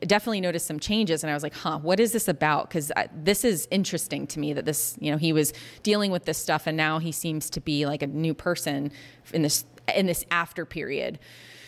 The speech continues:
So I started doing some research and, um, realized that there was actually research on psychedelics, but ayahuasca in particular, that showed pretty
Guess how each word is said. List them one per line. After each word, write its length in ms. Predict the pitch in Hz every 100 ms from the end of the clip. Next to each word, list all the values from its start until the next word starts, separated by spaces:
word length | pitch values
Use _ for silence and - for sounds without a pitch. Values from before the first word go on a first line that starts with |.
| - - -
So 120 | -
I 20 |
started 240 | - 262
doing 180 | 269 254
some 160 | 226 175
research 640 | 208 247 190 165 - - -
and, 480 | 180 170 170 165 165
um, 260 | 160 160 165
realized 480 | 185 226 165 156 160
that 100 | 151
there 120 | 165
was 120 | 165
actually 440 | 165 202 - 185
research 480 | 170 320 - 190 160
on 160 | 170 165
psychedelics, 580 | 175 165 160 156 160 -
but 100 | 160
ayahuasca 440 | 160 156 156 -
in 80 | 151
particular, 640 | 165 - 247 233 151 151
that 400 | 147 160 151 151 -
showed 460 | - - 175 156 147 - _ _
pretty 380 | - 311 233